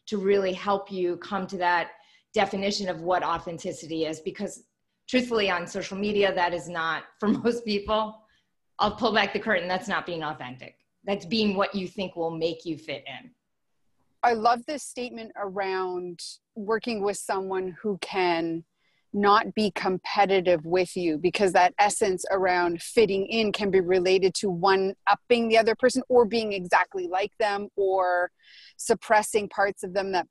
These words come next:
Speaker 2: others, they think might make them a little bit weird or too different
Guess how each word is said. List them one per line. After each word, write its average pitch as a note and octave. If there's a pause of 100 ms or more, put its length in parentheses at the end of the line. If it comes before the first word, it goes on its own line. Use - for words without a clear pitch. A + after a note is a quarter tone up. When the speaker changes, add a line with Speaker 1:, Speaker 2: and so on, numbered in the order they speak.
Speaker 2:
others, G3+ (240)
they G3+
think G3 (160)
might G3
make G3+
them F#3+
a F#3
little F#3
bit F#3+
weird G#3+
or F#3
too A3+
different C4+